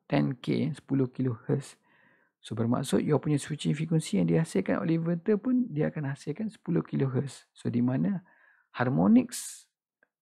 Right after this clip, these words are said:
dia akan wujud pada dan sekitar nilai, uh, frekuensi triangular dan nilai gandaannya. Contohnya dia akan berada pada sepuluh K dan dia juga akan berada pada dan sekitar twenty K, thirty K,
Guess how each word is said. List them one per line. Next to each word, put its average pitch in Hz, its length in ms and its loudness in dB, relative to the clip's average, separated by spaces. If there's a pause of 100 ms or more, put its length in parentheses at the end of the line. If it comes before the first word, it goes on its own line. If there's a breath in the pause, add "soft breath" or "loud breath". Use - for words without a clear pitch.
(100)
dia 147 240 0
akan 160 220 0
wujud 165 240 -2
pada 143 400 0 (880 soft breath)
dan 147 240 0
sekitar 135 560 -4 (560)
nilai, 127 500 0 (960)
uh, 123 220 -6
frekuensi 160 500 -2
triangular 131 540 2
dan 139 240 0
nilai 131 260 0
gandaannya. 147 800 -2
Contohnya 135 400 -4
dia 131 180 -2
akan 123 140 -8
berada 123 240 0
pada 123 160 -4
sepuluh 120 320 -4
K 226 240 0 (640)
dan 117 160 -4
dia 151 80 2
juga 165 320 0
akan 147 160 -6
berada 139 240 0
pada 131 360 -2 (120)
dan 143 160 -4
sekitar 160 560 -6
twenty 127 400 -4
K, 180 240 -4 (240)
thirty 135 320 -4
K, 196 240 -2